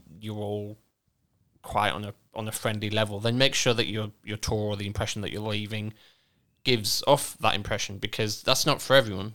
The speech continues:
Like, some people might be wanting a much more structured, much more, um, professional, quote unquote, and, like, that kind of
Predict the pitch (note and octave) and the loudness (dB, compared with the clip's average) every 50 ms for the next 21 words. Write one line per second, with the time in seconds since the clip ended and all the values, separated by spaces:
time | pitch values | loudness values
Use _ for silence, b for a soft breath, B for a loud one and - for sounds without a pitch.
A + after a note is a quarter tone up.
0 | - _ - A#2 A2 G#2 - - - G#2+ G#2 - G#2+ G#2+ A2+ G#2+ G#2+ G#2+ G2+ - | -12 _ -8 -6 -4 -4 -2 -2 -4 -2 -4 -4 -6 -4 -4 -2 -2 -2 -2 -2
1 | G#2+ G#2 G#2+ G#2+ G#2+ G#2 G#2 G#2+ G#2 G#2+ G#2+ - - G#2+ G#2 G#2 - - D3+ C3+ | -4 -6 -4 -4 -6 -4 -6 -6 -6 -6 -8 -8 -8 -8 -6 -6 0 4 4 4
2 | - - - C3+ A#2 A2+ A2 G#2+ G#2 - - - G#2+ G#2 G#2 G#2 G#2 G#2 - B | 4 4 0 0 2 0 0 0 0 -2 -2 -2 0 0 0 0 -2 -4 -6 B
3 | B B B B B B G2+ G#2 G2+ G2+ G2+ G2 - - G#2+ - - A2+ G#2 - | B B B B B B 0 0 0 0 -2 -2 -2 -2 -2 0 0 0 2 2
4 | - - - A2 G#2 G2+ G2+ G2 G2 - - - G#2+ G2+ D2 G2 - - - G#2 | 2 2 2 0 -2 -4 -4 -6 -8 -8 -4 -4 -2 -2 -4 -6 -4 -2 -2 -2
5 | G2+ F#2+ E2+ - - - D#2 - - F2 G2 G2+ G2 - - - _ _ _ _ | 0 -2 -4 -6 -8 -10 -10 -10 -8 -8 -8 -8 -8 -10 -14 -20 _ _ _ _
6 | _ _ _ A#2 A2+ G#2+ - - - - G#2 G#2 G2+ G#2 G#2 A2+ - | _ _ _ -6 -4 -4 -4 -4 -4 -4 -4 -4 -6 -10 -12 -12 -16